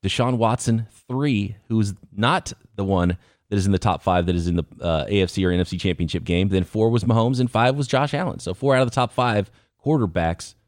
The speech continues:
will be in the A F C and N F C championship games, and it looks like they're all gonna be healthy and playing in those games, which is good news as of now. Let's talk Saturday, Sunday divisional round playoffs next.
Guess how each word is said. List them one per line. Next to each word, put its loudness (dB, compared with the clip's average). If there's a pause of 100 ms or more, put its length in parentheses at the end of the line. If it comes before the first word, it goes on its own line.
(160)
will -2
be 2
in 0
the 0
A 2
F -2
C -2
and 0
N 0
F -4
C -10
championship -8
games, -2
and -4
it -4
looks -8
like -4
they're -4
all -4
gonna -4
be -4
healthy -4 (240)
and -2
playing 0 (240)
in 2
those -2
games, -6
which -8
is -6 (120)
good -2
news -2
as -6
of -10
now. -8
Let's -2
talk -2
Saturday, 2
Sunday 2
divisional 2
round 2
playoffs -2
next. -10